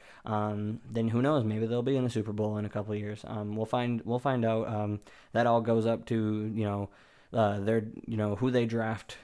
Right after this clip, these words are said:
for, you know, if they're drafting for the defense, if they're drafting for Justin Fields to have more help. Um, I would draft offensive linemen if I were them, and I would sign Allen Robinson again, but, and Darnell Mooney. I would keep their wideouts,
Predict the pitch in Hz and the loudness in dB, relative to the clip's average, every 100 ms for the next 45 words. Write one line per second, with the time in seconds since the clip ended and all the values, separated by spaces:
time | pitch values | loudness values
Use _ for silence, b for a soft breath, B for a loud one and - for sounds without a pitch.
0 | - 117 117 117 113 110 107 117 104 110 | -4 2 4 2 0 -2 -4 -4 -2 -2
1 | 107 101 110 104 110 110 110 104 104 107 | -4 -4 -4 -2 -2 0 0 0 -2 -2
2 | 104 107 104 - 104 104 - 101 101 110 | -2 -2 -2 -4 -4 -4 -4 -4 -2 -4
3 | - 104 113 107 113 110 107 101 104 110 | -4 -4 -2 -2 -4 -2 -2 -2 -4 -2
4 | 110 113 - b b b - 110 104 98 | -2 -2 -8 b b b -4 -2 -2 -2
5 | 113 117 110 110 107 107 - 98 101 117 | 0 0 0 -2 -2 -6 -4 -8 -6 -2
6 | 131 151 151 147 147 147 151 147 - 117 | 0 0 0 0 0 0 -2 -4 -4 -6
7 | 110 107 107 117 104 104 107 117 147 139 | -6 -6 -8 -8 -8 -8 -6 0 0 0
8 | 135 113 107 110 151 123 - B - 127 | -4 -4 -4 0 2 2 0 B 0 2
9 | 117 107 107 107 110 110 110 113 113 127 | 4 2 2 0 0 0 0 0 -2 -4
10 | 117 110 110 110 110 | -4 -2 -2 -2 -6